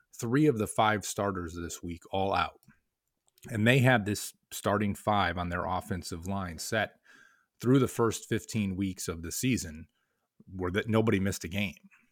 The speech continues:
right? And that was certainly, uh, a point of emphasis for the Bengals to improve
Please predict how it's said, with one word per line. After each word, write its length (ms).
right? 280
And 100
that 160
was 140
certainly, 680
uh, 300
a 140
point 420
of 100
emphasis 600
for 260
the 60
Bengals 460
to 140
improve 680